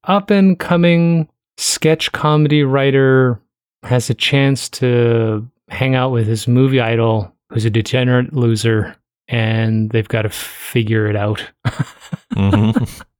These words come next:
Speaker 2: And how did that journey go for you, Dave?
Speaker 1: Oh, so boring, Kyle. This is an <laughs> exceptionally boring movie. I would characterize my problem with this movie this way.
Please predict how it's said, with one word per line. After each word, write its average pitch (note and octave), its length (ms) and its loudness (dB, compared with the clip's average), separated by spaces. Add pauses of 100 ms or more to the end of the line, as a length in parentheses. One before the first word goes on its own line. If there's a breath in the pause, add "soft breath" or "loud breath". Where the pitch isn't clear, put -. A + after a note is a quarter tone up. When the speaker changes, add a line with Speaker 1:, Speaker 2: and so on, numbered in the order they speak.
(200)
Speaker 2:
And G2+ 140 0
how F#2 480 -2
did G#2+ 160 -4
that E2+ 440 -2
journey F2+ 320 0
go F2 220 0
for A2 140 -2
you, C#3+ 200 0
Dave? F2+ 520 -2
Speaker 1:
Oh, F3 200 2
so - 260 0
boring, G2+ 520 -4
Kyle. G2+ 440 -6
This G3+ 120 2
is F#3 80 4
an C3 120 4
<laughs> B2 120 0
exceptionally B2+ 680 -2
boring G#2+ 420 -2
movie. G#2+ 300 -2 (220)
I G#3 220 -2
would B3 280 2
characterize E3+ 560 0
my C#3 140 2
problem C3 420 -2
with A#2 120 0
this A#2+ 220 0
movie A2 400 2
this C#3+ 260 -2
way. B2 320 -6